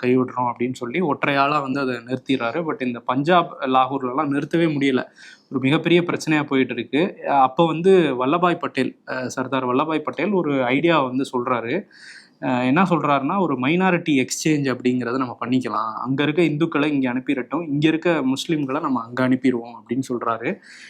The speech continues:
இதை கடுமையா எதிர்க்கிறாரு நேரு. "நம்ம வந்து இங்க உள்ள இஸ்லாமியர்களை போய் நீங்க வெளியே, நாட்டை விட்டு வெளியே போங்கன்னு சொல்ல சொல்றீங்களா? நம்ம நாட்டை கட்டமைச்சதுல இங்க உள்ள இஸ்லாமியர்களுக்கும் பங்கு இருக்கு. அவங்கள எப்படி நம்ம போக சொல்ல முடியும்?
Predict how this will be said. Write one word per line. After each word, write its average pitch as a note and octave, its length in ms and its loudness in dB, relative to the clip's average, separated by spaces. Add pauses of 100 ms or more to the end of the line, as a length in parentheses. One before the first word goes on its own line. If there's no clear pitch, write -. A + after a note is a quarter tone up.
(100)
இதை D3+ 260 2
கடுமையா F#3+ 360 4
எதிர்க்கிறாரு C#3+ 1040 2
நேரு. B2+ 420 -2
"நம்ம B2+ 320 0
வந்து D3 600 2
இங்க C#3 240 0
உள்ள D3+ 200 2
இஸ்லாமியர்களை C3+ 720 0
போய் C3+ 160 0
நீங்க C3+ 240 0
வெளியே, B2+ 260 0
நாட்டை C3 300 0
விட்டு B2+ 160 -8
வெளியே B2 200 0
போங்கன்னு B2 300 -4
சொல்ல A#2+ 300 -2
சொல்றீங்களா? A2+ 520 -4
நம்ம A#2+ 220 -4
நாட்டை C3 360 -2
கட்டமைச்சதுல C#3+ 920 -2 (400)
இங்க D3 180 4
உள்ள D#3+ 200 4
இஸ்லாமியர்களுக்கும் D3 800 0
பங்கு C#3 300 0
இருக்கு. A#2+ 260 -4
அவங்கள A#2 480 -4
எப்படி C#3+ 240 0
நம்ம C#3 280 0
போக C#3 180 -2
சொல்ல B2+ 160 -2
முடியும்? A2 480 -8